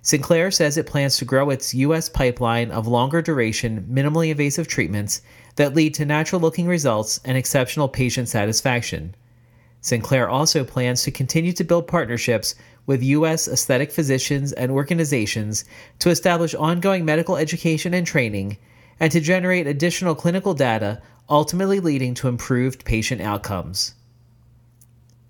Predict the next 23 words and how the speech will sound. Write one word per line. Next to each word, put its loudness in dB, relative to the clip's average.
A 2
new 2
strategic -2
development 2
and -6
commercialization 0
collaboration 0
between 2
Leo 4
Pharma 0
and 0
Pellepharm 0
is 4
intended 2
to -2
address 0
unmet 2
medical 0
needs -2
across 0
various 2
skin 0
diseases 0